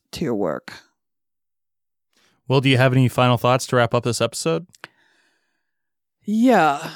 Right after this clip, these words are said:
Speaker 1: <laughs> Um, yeah, I, I hope by now, by the end of the episode, there's been enough examples so that you know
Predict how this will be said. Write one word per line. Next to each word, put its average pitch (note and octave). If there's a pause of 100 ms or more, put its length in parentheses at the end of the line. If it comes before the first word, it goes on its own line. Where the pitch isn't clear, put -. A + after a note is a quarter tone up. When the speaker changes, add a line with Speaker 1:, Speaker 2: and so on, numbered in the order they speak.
(140)
Speaker 1:
<laughs> - (720)
Um, G#3 (440)
yeah, G#3+
I, G#3+
I A#3
hope C#4
by A#3+
now, G#3+
by G3
the F#3+
end A#3
of A3+
the G3
episode, F#3+
there's F3+
been F#3+
enough F3+
examples F3 (300)
so E3+
that E3+
you F3+
know E3